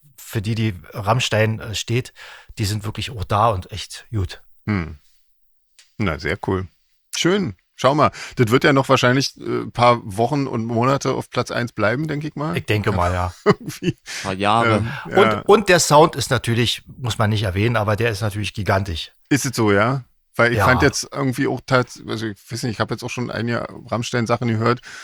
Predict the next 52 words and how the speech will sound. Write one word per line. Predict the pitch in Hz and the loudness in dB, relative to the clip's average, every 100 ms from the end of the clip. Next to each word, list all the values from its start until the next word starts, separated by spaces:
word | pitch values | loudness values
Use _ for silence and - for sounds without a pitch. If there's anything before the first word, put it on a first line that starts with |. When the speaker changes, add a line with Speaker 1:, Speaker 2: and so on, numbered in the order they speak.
| - - | -14 -2
Speaker 2:
wo | 120 | 0
ich | |
dachte, | 117 113 123 | 2 0 0
„Na, | 110 107 | 2 2
aber | 101 104 | 2 0
jetzt | 101 98 - 101 | -2 -4 -8 -6
gut | 107 - - - | -8 -10 -16 -8
klingen, | 117 110 156 160 151 131 _ | -2 0 2 0 -2 -8 _
äh, | - 123 120 | -6 -4 -4
tut | - 135 120 - | -4 -6 -6 -8
es | 127 | -6
eigentlich | 113 117 113 - - | -4 -6 -6 -10 -8
nicht | 127 147 170 - | -2 0 -2 -8
so | - 95 | -4 -2
Speaker 1:
Ja. | 90 | -2
Speaker 2:
unbedingt.“ | 104 95 95 95 101 - - | -4 -4 -2 -2 -4 -8 -8
Speaker 1:
Ja, | - | -4
Speaker 2:
Aber | - | -2
Speaker 1:
das | - | -2
ist, | - - - _ | -4 -8 -12 _
das | 135 131 | -12 -2
ist | |
ja | 156 | 0
vielleicht | - 131 123 | 2 2 2
auch | 120 | -2
subjektiv. | 110 143 123 - 104 104 | 0 0 0 -2 -6 -6
Ich | - | -8
hab | 104 | -2
ja | 107 | 2
Speaker 2:
Ja. | 107 110 | 4 2
Speaker 1:
ein | 107 | 0
anderes | 107 104 - | -2 -4 -2
Sound, | 104 110 - | -2 -4 -8
äh, | 120 104 | -10 -10
empfinden | 117 104 120 113 | -10 -10 -6 -4
als | 101 - | -6 -6
du | 131 117 | -8 -6
wahrscheinlich, | 95 104 110 | -4 0 2
Speaker 2:
Ja, | |
Speaker 1:
aber | 107 | 2
Speaker 2:
wahrscheinlich, | 104 - 110 107 | 0 -4 -4 0
Speaker 1:
alleine | 104 131 | 2 4
Speaker 2:
ja. | |
Speaker 1:
der, | 110 120 - - | 4 4 2 -2
alleine | 120 117 131 127 | -2 2 2 4
der | 120 | 2
Snare-Sound | - 123 151 - 98 95 98 | 2 2 2 2 2 2 -2
ist, | 104 - | -10 -14
ist, | 123 98 - - | -14 -14 -16 -18
ist | - 104 - | -14 -12 -8
geil. | 87 92 85 - - | -6 -6 -10 -16 -4
Speaker 2:
Ja. | 110 113 107 | 0 0 -2